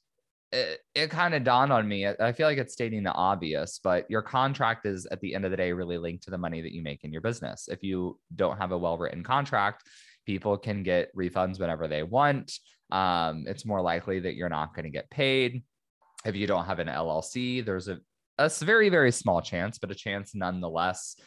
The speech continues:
that people can go after your personal assets in a lawsuit. If you don't have insurance, that's even more of an issue.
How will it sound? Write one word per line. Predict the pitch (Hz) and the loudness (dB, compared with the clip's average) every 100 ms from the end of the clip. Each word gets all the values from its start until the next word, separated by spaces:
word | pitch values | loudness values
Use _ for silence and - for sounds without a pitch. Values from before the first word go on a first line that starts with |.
| - - _ - | -20 -20 _ 2
that | 104 - | 2 2
people | - 107 120 117 | -4 -4 0 -2
can | 117 110 | -2 0
go | 95 95 | 2 4
after | 95 - | 2 -2
your | 104 101 | -4 -4
personal | 98 92 104 98 135 | -4 -4 -4 -4 -2
assets | 151 - 82 - | -2 -2 -6 -4
in | 90 | -6
a | 90 | 0
lawsuit. | 113 127 - 78 | 0 0 -4 -8
If | 67 | -6
you | 85 | -4
don't | 85 | -4
have | 95 | -4
insurance, | 95 - 160 143 131 - | -6 0 2 2 0 -2
that's | 92 98 | -4 -4
even | 87 87 110 | -6 -6 -2
more | 131 139 | 0 2
of | 131 | 2
an | 135 | 0
issue. | 127 127 135 131 127 | -4 -4 -2 0 0